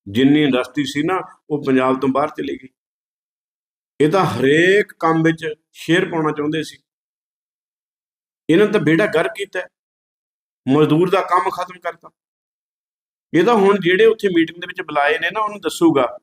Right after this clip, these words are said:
ਵੀ "ਤੈਨੂੰ ਸ਼ਰਾਬ ਦਾ ਠੇਕਾ ਦੇ ਦਿਆਂਗੇ, ਤੂੰ ਭੁੱਕੀ ਵੇਚ ਲਿਆ ਕਰੀਂ,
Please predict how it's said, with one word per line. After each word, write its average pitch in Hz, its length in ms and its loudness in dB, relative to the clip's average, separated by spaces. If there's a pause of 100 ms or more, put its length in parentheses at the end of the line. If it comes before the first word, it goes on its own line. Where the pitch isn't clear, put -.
(540)
ਵੀ 156 120 2
"ਤੈਨੂੰ 160 260 4
ਸ਼ਰਾਬ 139 320 0
ਦਾ 147 100 0
ਠੇਕਾ 151 360 -2
ਦੇ 147 160 2
ਦਿਆਂਗੇ, 147 460 -4 (1600)
ਤੂੰ 151 200 2
ਭੁੱਕੀ 160 280 0
ਵੇਚ 151 260 2
ਲਿਆ 151 160 2
ਕਰੀਂ, 151 500 -6